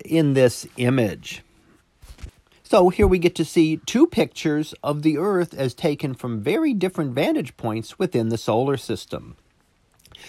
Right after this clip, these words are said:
So that was our picture of the day for October the twelfth of two thousand and nineteen. It was titled Interplanetary Earth.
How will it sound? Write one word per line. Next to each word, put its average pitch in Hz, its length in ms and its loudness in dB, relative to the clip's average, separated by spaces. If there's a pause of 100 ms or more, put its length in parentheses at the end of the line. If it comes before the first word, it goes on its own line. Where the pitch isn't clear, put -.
(120)
So 143 260 2
that 302 260 4
was 185 160 2
our 156 120 6
picture 151 420 -2
of 120 140 -4
the 113 80 -2
day 107 360 0 (120)
for 131 360 2
October 139 460 0
the 131 80 -4
twelfth 113 420 -2
of 226 120 -10
two 131 160 -2
thousand 117 420 0
and 107 160 -2
nineteen. 131 680 -4 (520)
It 208 100 2
was 190 160 6
titled 156 400 6
Interplanetary 165 1040 0
Earth. 165 440 0